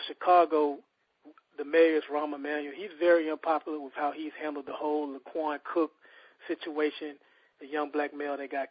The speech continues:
killed by police, and it was filmed, and he was, the whole thing was messed up, and a lot of people feel like there was a lot of covering up there. So he's not popular there,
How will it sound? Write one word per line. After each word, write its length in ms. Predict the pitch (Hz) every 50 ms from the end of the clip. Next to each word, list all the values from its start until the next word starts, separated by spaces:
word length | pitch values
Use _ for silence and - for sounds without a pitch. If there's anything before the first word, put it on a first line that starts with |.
| - -
killed 220 | - 147 143 139 131
by 120 | 143 135 135 -
police, 380 | - 156 139 143 143 143 143 139 - - - _ _ _ _ _ _ _ _ _ _ _ _ _ _ 135
and 100 | 135 135
it 80 | 139 135
was 120 | 135 131 - - -
filmed, 440 | - 151 147 147 143 139 139 139 131
and 100 | 127 131
he 140 | 131 143 139
was, 140 | 135 135 127 - - _ _ _ _ _ _ _ _ _ _ _ _ _ _ _ _ _ _ -
the 80 | 151
whole 260 | - - 170 156 151
thing 300 | 147 - 151 147 147 143
was 100 | 139 135 - 147
messed 260 | 139 139 - - - 147
up, 140 | 135 131 - _ _ _ _ _ -
and 400 | - 135 131 131 135 127 127 - _ _ _ _ - - - -
a 40 | 147
lot 140 | 143 139
of 60 | 135 -
people 180 | 160 156 139 - -
feel 120 | 170 143
like 160 | 135 135 -
there 80 | - 143
was 80 | 131 131
a 40 | 131
lot 140 | 131 123 -
of 80 | -
covering 420 | - 160 160 147 143 143 139 143 160
up 160 | 151 - -
there. 180 | 160 156 147 147 -
So 80 | 160 147
he's 160 | 185 226 202 208
not 220 | 214 185 160 -
popular 380 | - 185 175 - - 160 160 147
there, 280 | 147 143 143 139 135